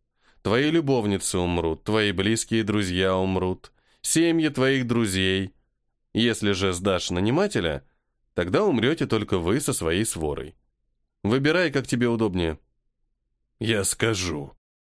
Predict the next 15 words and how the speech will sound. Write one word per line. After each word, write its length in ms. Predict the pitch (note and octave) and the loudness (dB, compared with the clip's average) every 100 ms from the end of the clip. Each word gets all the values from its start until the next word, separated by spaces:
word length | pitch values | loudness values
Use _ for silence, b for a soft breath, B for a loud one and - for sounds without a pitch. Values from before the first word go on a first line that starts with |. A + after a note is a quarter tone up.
| _ _ _ _ - | _ _ _ _ -8
Бандит 680 | F2+ G2 A2+ A#2 F3+ - | -2 0 0 0 0 -2
пристыженно 760 | - G2+ F#2+ E3 E3 C3+ A#2+ A2 | -2 0 0 0 0 0 2 0
опускает 560 | - G#2 - A#2 G#2 | 0 -4 0 0 0
голову. 540 | F#2 G2+ F#2 E2 D#2+ D2+ _ _ _ _ _ _ - | 0 0 2 0 -2 -6 _ _ _ _ _ _ -2
Мало 400 | A#2 F#3+ G3 D3 | 0 2 2 2
того, 260 | B2 G2+ | 0 0
что 140 | F#2+ F#2+ | -2 -4
все 180 | - F#2+ | -2 -2
равно 240 | F#2 G#2 | 0 0
подохнет, 680 | C3 C3 D3+ - G#2+ - - _ _ _ _ | 0 0 -2 0 -2 -2 -18 _ _ _ _
так 200 | - F#3 | -2 0
еще 340 | C3+ - D#3 A#2 | 0 2 2 2
лишился 500 | A2 - C#3 - A2 | 0 0 0 2 2
уважения 560 | F#2 F#2+ G2 F#2 F2+ | 2 2 2 2 0
соратников. 800 | E2+ F#2+ E2+ D#2+ E2+ - D#2+ - | 0 0 0 -2 -4 -4 -6 -8